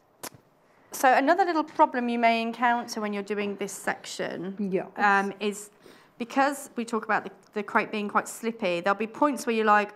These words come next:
Speaker 1: "Oh, I've cut that too small or too big." It, it's a case of easing the crepe into the section. So you're
Speaker 2: Because what are you actually doing? We've
Speaker 1: So,
Speaker 2: missed that bit.
Speaker 1: sorry, Madonna, let me just recap. So what I've done, if I just twist that around,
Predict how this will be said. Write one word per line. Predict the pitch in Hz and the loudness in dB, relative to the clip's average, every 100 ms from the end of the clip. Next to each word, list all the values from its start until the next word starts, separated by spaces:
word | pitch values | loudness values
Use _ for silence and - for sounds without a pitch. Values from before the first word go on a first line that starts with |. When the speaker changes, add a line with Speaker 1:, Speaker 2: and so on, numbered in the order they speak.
| - | -2
Speaker 1:
"Oh, | 202 196 | 2 2
I've | 190 190 190 | 2 0 -2
cut | 208 - | -6 -2
that | 185 - | -2 -2
too | 196 | -8
small | 185 202 185 | -8 -4 -2
or | 180 | -4
too | 180 196 180 | -6 -8 -6
big." | 180 170 170 - - - | -6 -6 -8 -20 -20 -10
It, | 220 214 | -10 -8
it's | 220 | -8
a | 240 | -4
case | 254 262 269 | 0 0 -2
of | 285 | -8
easing | - 220 226 233 240 | -2 -2 0 -2 -2
the | 233 | -2
crepe | 233 - 220 214 226 | -2 2 2 0 -6
into | 214 | -8
the | 202 | -10
section. | 208 208 - 196 | -6 -6 -6 -10
So | 185 208 | -4 -2
you're | 214 220 | 2 4
Speaker 2:
Because | 214 | 6
what | 320 | 6
are | |
you | 330 339 | 6 4
actually | 269 - 233 | 2 -2 2
doing? | 254 196 170 | 6 6 6
We've | 170 180 | -2 2
Speaker 1:
So, | 240 | 4
Speaker 2:
missed | 226 | 4
that | 233 175 | 0 0
bit. | 180 - | -2 0
Speaker 1:
sorry, | - 208 | 2 2
Madonna, | 185 185 175 | 0 -2 -4
let | 180 190 | -4 -8
me | 196 | -10
just | 196 - | -12 -12
recap. | 190 - 175 - | -10 -6 -6 -6
So | - | -2
what | 220 294 | 4 4
I've | 277 247 | 4 2
done, | 214 214 285 | 2 2 0
if | - | -6
I | |
just | 214 202 - | -8 -10 -16
twist | 202 - | -18 -14
that | - | -12
around, | 180 185 220 254 | -10 -8 -8 -12